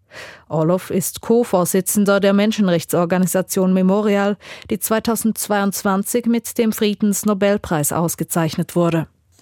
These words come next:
Nun nach Berlin. Dort ist die ehemalige linksextremistische Terroristin Daniela Klette festgenommen worden.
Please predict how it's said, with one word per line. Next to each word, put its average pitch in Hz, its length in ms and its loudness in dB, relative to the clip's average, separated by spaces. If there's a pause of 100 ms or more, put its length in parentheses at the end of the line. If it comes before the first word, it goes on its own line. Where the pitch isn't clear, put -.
(1700)
Nun 208 200 6
nach 208 220 2
Berlin. 208 540 2 (400)
Dort 151 200 2
ist - 200 0
die 180 160 4
ehemalige 214 560 4
linksextremistische 208 1200 0
Terroristin 202 760 0
Daniela 190 440 2
Klette 208 420 -2
festgenommen 170 720 0
worden. 165 360 0